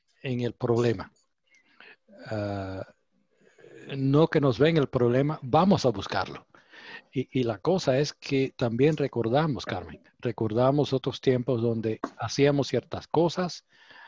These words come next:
comíamos ciertas comidas, vivíamos en ciertos lugares, y eso como recuerdo nos va llamando. Y ahí vamos a ir a buscarlo. Ah,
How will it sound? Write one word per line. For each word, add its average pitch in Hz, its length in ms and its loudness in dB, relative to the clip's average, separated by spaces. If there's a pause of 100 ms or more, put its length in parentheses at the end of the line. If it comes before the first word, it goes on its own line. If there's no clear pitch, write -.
(140)
comíamos 131 680 4
ciertas 113 340 -4
comidas, 170 720 0
vivíamos 131 560 0
en 107 80 -8
ciertos - 380 -2
lugares, 135 540 0 (360)
y 127 100 2
eso 156 340 4 (120)
como 123 240 2
recuerdo 120 440 2
nos 107 240 -2
va 104 120 -2
llamando. 131 500 2 (1080)
Y 127 140 4
ahí 127 180 6
vamos 131 360 2
a 120 80 2
ir 123 120 4
a 117 40 4
buscarlo. 117 560 0 (1700)
Ah, 110 560 -6